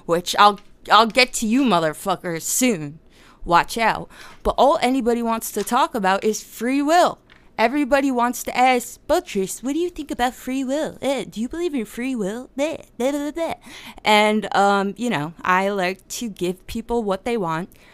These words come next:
especially anybody who is gracious enough to, uh, give me audience. So I do plan on doing an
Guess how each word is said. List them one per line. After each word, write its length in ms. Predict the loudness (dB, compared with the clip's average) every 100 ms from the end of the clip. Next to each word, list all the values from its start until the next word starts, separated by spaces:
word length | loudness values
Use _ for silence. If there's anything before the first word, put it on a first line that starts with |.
| -20 _ -10
especially 640 | -8 -6 -6 -4 -4 -4
anybody 380 | -2 -2 -4 -4
who 120 | -4
is 120 | -4
gracious 560 | -4 -2 -2 -2 -8 -6
enough 420 | -4 -4 -6 -10
to, 320 | -8 -6 -6 -8 -6
uh, 220 | -4 -6 -4
give 260 | -4 -2 -2
me 240 | -2 -2 -2
audience. 540 | -2 -2 -2 -4 -4
So 320 | -6 -4 -2 -2
I 160 | -4
do 260 | -4 -6 -6
plan 420 | -6 -6 -4 -4
on 260 | -4 -4 -4
doing 460 | -2 0 -2 -2
an 180 | -4 -6